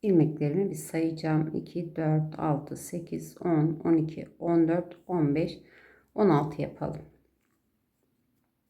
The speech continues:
Toplamda on altı ilmekten anlatım yapacağım size. Başlamadan buraya şöyle bir tane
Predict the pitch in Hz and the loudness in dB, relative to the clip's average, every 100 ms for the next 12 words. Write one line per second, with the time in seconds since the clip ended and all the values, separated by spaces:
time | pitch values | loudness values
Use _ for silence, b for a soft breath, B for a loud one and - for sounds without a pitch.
0 | _ _ _ B B B B _ - 220 | _ _ _ B B B B _ -6 -4
1 | - 156 151 190 226 202 185 151 151 - | 2 8 8 8 2 2 4 4 0 -2
2 | 196 196 190 190 196 202 - 160 143 147 | 2 2 2 -2 -2 -2 2 4 4 2
3 | 147 143 147 151 147 156 156 - 170 196 | 0 0 -2 -4 0 0 -2 -2 -2 0
4 | 240 B B B B B 262 277 277 269 | -2 B B B B B 4 4 6 6
5 | 208 185 196 208 208 196 160 156 165 156 | 6 6 6 4 4 4 4 4 2 2
6 | 156 - - 156 147 156 190 | 2 -2 -2 0 4 4 4